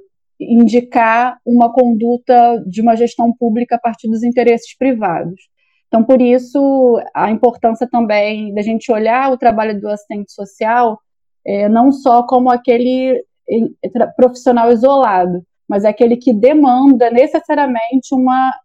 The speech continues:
uma equipe crítica e combativa junto dele pra conseguir avançar,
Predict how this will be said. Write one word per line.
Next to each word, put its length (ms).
uma 160
equipe 640
crítica 800
e 80
combativa 800
junto 360
dele 340
pra 180
conseguir 560
avançar, 680